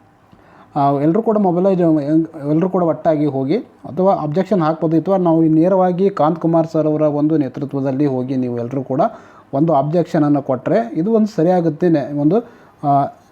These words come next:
ನ್ಯಾಯ ಸಿಗುತ್ತೆ ಅಂತ ನಾನು ಹೇಳ್ತಾ ಇದ್ದೀನಿ ಸ್ನೇಹಿತರೆ. ಇಲ್ಲಿ ನೋಡ್ಬೋದು ನೀವು ಇಲ್ಲಿ. ಹೌದಾ? ಎಸ್ ಡಿ ಎ ಬ್ಯಾಕ್‌ಲಾಗ್ ಅಲ್ಲಿ ಒಂದು ನೇಮಕಾತಿಯಲ್ಲಿ ಒಂದು ಅನ್ಯಾಯ ಆಗ್ತಾ ಇದೆ ಅಂತಕ್ಕಂಥದ್ದು. ಹೌದು ಸ್ನೇಹಿತರೆ, ಇದು ಖಂಡಿತವಾಗ್ಲೂ ಕೂಡ ಇಲ್ಲಿ ಒಂದು, ಆ, ಡಿಫಾಲ್ಟ್ ಇದೆ. ಅದೇನು ಅನ್ನೋದ್ರ ಬಗ್ಗೆ ನಾವು ಒಂದು ಇಲ್ಲಿ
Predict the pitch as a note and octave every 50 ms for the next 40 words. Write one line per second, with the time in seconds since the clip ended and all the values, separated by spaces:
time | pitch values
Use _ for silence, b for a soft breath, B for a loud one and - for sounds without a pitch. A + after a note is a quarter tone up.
0 | - D3+ C3+ C3+ E3 F3+ E3+ - D#3+ D3+ E3 D#3+ - E3 D3+ D3 D3 D3 C3+ C3+
1 | C3+ B2+ B2 B2+ B2 C#3+ B2 A#2+ A#2+ A#2+ A#2 - - A2+ A2 B2 D#3 F3+ E3 F3
2 | E3 C3+ B2+ D3 E3 E3 D3 B2 A#2 A2+ A2 A2 A2+ A2 A2 D#3 A#3 D#4+ - _
3 | _ _ _ _ _ _ _ _ _ _ _ _ _ _ _ - A#2 A#2+ C#3 E3+
4 | G#3 B B B B _ - C#3+ - G3+ F#3 G3+ G3+ F#3 F3 E3+ E3 D#3+ F3 F3
5 | F3 F3+ F3 - - b b b b b b b b _ - D3 D3+ E3 G3 F3+
6 | E3 E3 E3 E3 D#3 D3 D3 D#3+ E3+ D#3 D#3+ D#3+ D3 D3+ D#3+ D3+ C#3+ D#3+ E3 D#3+
7 | D#3 C#3+ C3 C3 D3 D#3 D#3+ F3 E3+ D#3 C3+ - - D3+ C#3+ C#3 C3 C3 B2+ B2
8 | G#2+ B2+ A#2 - A2+ A#2 A2 A#2+ A#2+ D#3 F3+ G3 F3+ - F3+ F3+ E3+ F3 F3 F3
9 | E3+ F3 D#3 - C#3+ D3+ D#3+ D3 D3+ D3+ D3+ D3 D3+ D3+ D3 - D3+ D3 D3 D3
10 | C#3 C#3+ C#3+ C#3+ D3 D#3+ F#3+ A3+ B B B B B B _ - C#3 C#3+ C#3+ C3+
11 | - D#3+ E3 D#3 D3 F3+ E3 - A3 G#3+ G#3+ G3 F#3+ E3+ D#3 D#3 D3 C#3+ D3+ E3+
12 | F3+ E3+ D#3+ D#3 D3 D3 C#3 C3 C3+ C#3+ D3 C3+ C3+ C3 B2+ C3 C3 C3+ C3 B2
13 | B2